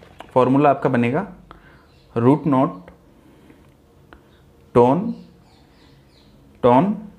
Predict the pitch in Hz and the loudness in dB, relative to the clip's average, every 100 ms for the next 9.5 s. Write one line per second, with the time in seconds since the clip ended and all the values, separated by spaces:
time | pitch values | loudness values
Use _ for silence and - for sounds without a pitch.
0 | - _ _ _ _ _ _ _ _ _ | -20 _ _ _ _ _ _ _ _ _
1 | - 123 151 170 131 160 202 - - - | -2 2 2 2 0 0 -4 -10 -18 -20
2 | - _ _ _ _ _ _ _ _ - | -20 _ _ _ _ _ _ _ _ -2
3 | 135 139 202 233 - - _ _ _ _ | 2 2 0 -6 -12 -20 _ _ _ _
4 | _ _ _ _ 135 131 160 233 - - | _ _ _ _ 0 0 0 -6 -14 -20
5 | _ _ _ _ _ _ _ - 135 135 | _ _ _ _ _ _ _ -2 0 0
6 | 165 202 - _ _ _ _ _ _ - | -6 -12 -20 _ _ _ _ _ _ -2
7 | 180 143 90 98 101 117 - _ _ _ | 0 2 -2 -8 -12 -20 -20 _ _ _
8 | _ _ _ 120 - 117 127 156 151 139 | _ _ _ -12 -6 -2 0 2 0 -2
9 | 123 - 139 170 - | -6 -6 -8 -8 -16